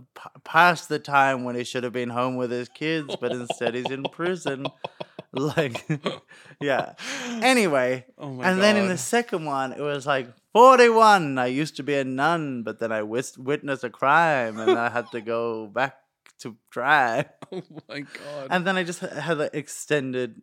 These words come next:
Speaker 1: mythos about how Lazy Susan used to be a nun through
Speaker 2: Oh, I
Speaker 1: bingo
Speaker 2: see.
Speaker 1: calls.
Speaker 2: Wow.
Speaker 1: And then had to go undercover like Connie and Carla.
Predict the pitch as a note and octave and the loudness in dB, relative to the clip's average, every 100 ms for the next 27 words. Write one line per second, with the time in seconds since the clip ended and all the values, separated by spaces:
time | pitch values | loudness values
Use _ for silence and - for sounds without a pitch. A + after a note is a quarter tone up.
0 | _ C3+ B2 - A2+ A2 A2+ A2 - A#2+ | _ -12 -12 -6 -6 -6 -8 -8 -4 -4
1 | A#2 A2+ A#2 A#2 A#2+ A2+ A2 A2 A#2+ - | -4 -6 -12 -12 -14 -12 -14 -14 -18 -18
2 | A2 A2 G#2+ G2+ G#2 G#2 _ A2+ A#2+ B2+ | -16 -14 -12 -14 -14 -18 _ -10 -6 -6
3 | A#2 G2+ B2 A#2 A2 C#3 - B2 A#2+ - | -8 -8 -10 -10 -12 -12 -14 -14 -18 -20
4 | _ _ _ C4+ D4 B2+ F#2+ _ _ _ | _ _ _ -10 -8 -8 -10 _ _ _
5 | E3+ F3 F3 F3 - D#3+ D3+ C#3+ G#3+ G3 | -2 0 2 0 0 0 0 2 2 4
6 | E3 D#3 - D#3+ E3 F3+ F3 A#3 C#4 C3+ | 2 0 0 0 0 -2 4 4 6 2
7 | - | -2